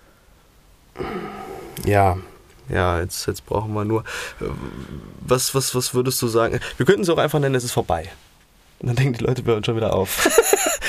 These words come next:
Speaker 2: Nee, ist zu früh dafür. Dafür ist zu früh. Dafür haben wir ja noch nicht, äh, genug Zuhörer. Das machen wir erst ab tausend Followern. Wir haben so viele Ziele für tausend Follower. Ist unglaublich.
Speaker 1: Ja, vor allem, die Streams steigen, die Follower aber nicht.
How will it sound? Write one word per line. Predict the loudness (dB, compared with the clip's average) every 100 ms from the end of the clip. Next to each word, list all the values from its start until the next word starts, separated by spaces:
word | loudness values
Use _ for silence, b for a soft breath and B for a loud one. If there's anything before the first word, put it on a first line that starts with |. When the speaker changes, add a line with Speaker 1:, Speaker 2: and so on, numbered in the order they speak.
| 0
Speaker 2:
Nee, | 4 4
ist | 6
zu | 4
früh | 4 4
dafür. | 4 2 2
Dafür | 0 0 -2
ist | -2
zu | -4
früh. | -2 -4 -2 0
Dafür | 2 4
haben | 4
wir | 4
ja |
noch | 2 0
nicht, | -2 -4 -4
äh, | 0 0 -2 B B B
genug | -2 -2 -2
Zuhörer. | -4 -2 0
Das | 0
machen | 0 0
wir | 0
erst | 0
ab | -2
tausend | -2 -2 -2
Followern. | 0 0 0 -2 -4 -4 B B B B B
Wir | -2
haben | 0
so | 2 2
viele | 4 2 4
Ziele | 2 2
für | 2
tausend | 4 4 4 2
Follower. | 2 4 4
Ist | 4 2
unglaublich. | -2 -2 -2 -6 -10 -2
Speaker 1:
Ja, | 4 4
vor | 4 4
allem, | 4 4 2 -2 -18 -20 _ _ _ -20 -20 -18 -4
die | -2
Streams | 0 0 2 2
steigen, | 2 2 2 -2
die |
Follower | -2 -2 0 0
aber | 0 0
nicht. | 0 -2